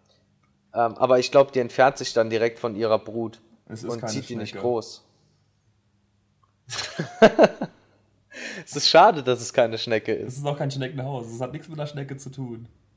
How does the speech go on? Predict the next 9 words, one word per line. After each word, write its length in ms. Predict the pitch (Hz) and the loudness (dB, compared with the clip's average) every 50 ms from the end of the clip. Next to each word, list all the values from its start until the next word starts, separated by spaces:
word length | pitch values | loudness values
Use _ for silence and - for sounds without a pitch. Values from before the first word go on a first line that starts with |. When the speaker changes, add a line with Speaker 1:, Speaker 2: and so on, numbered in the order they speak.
| _ _ _ - 143 127 - - 143 | _ _ _ -14 -12 -12 -10 -6 -2
Speaker 1:
Oh. 580 | 156 127 139 135 131 135 131 120 127 139 147 - - - - - _ _ _ _ _ _ _ _ _ _ _ _ _ _ _ _ _ _ _ _ _ _ _ _ _ _ _ _ _ _ _ _ _ _ _ _ _ _ _ _ _ _ _ _ _ _ - | -2 -2 0 0 0 0 0 0 0 0 -2 -2 -6 -10 -20 -20 _ _ _ _ _ _ _ _ _ _ _ _ _ _ _ _ _ _ _ _ _ _ _ _ _ _ _ _ _ _ _ _ _ _ _ _ _ _ _ _ _ _ _ _ _ _ -16
Hm. 220 | 131 123 113 113 - _ - - - _ _ _ _ _ _ _ _ _ | -16 -14 -14 -16 -20 _ -20 -20 -20 _ _ _ _ _ _ _ _ _
Ja 120 | - 117 120 | 0 2 2
gut, 220 | 117 120 123 117 - | 2 2 0 2 4
beim 160 | 117 113 107 | 4 4 6
ersten, 480 | 107 127 139 139 - - 135 123 - - - | 6 6 6 4 2 -2 -8 -8 -10 -10 -10
ich, 340 | 123 - - - - - _ | -10 -8 -8 -8 -10 -14 _
ich 160 | - - - | -16 -10 -10
hab 80 | 123 107 | -10 -10